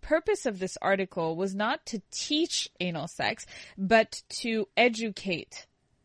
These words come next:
about anal sex because it is, um, from my understanding, a, a sexual practice that is becoming more common amongst teenagers,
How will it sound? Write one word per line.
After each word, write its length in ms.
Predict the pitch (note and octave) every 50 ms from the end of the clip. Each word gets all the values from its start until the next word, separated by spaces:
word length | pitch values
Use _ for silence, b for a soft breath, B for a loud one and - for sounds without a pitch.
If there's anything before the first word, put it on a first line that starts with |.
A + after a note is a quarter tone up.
| _ _
about 420 | G3 F#3+ D#3+ - F#3 F3+ F#3 F#3 - _
anal 260 | F#3 F#3+ F#3 F#3 G3
sex 380 | - - F#3 E3 F3 - - -
because 540 | - F3+ G3 F3 - G3 G3 F3+ F3+ F3 E3
it 120 | F#3+ F#3+ F3+
is, 380 | G3 G3+ G#3 A3 B3 B3+ - B B B B B B B B -
um, 360 | F#3 F#3 F#3 F3+ F3+ E3+ D#3+
from 220 | - - A3 G3+
my 200 | F#3+ F#3 F#3 F#3+ G3+
understanding, 880 | A3+ A#3 C4 C4 - - G#3+ F#3 F#3 F3+ F#3 F#3+ F#3+ F#3+ G3 G3 F#3+ - _ - - - _ _ _
a, 280 | C#3+ F#3 F#3 F#3 F3+ - -
a 80 | F#3+
sexual 440 | F3+ - G#3 F3+ - - - A3+ G#3+
practice 600 | - - - F3+ F#3 - _ G3 F#3 F#3 - -
that 260 | F3 E3+ D3+ F#3+ F3
is 140 | F3+ F3+ E3+
becoming 640 | E3+ F#3 E3+ - - - F#3 E3+ F3 F3+ F3 E3+ -
more 320 | - F#3 F#3 F#3+ F#3+ F#3+ F#3+
common 460 | - - - F3+ E3+ E3 E3 E3+ F3
amongst 400 | E3+ D3 A#2+ C3+ E3+ - - _
teenagers, 720 | - - F4 E4+ C#4 G3 E3+ - - - - - - -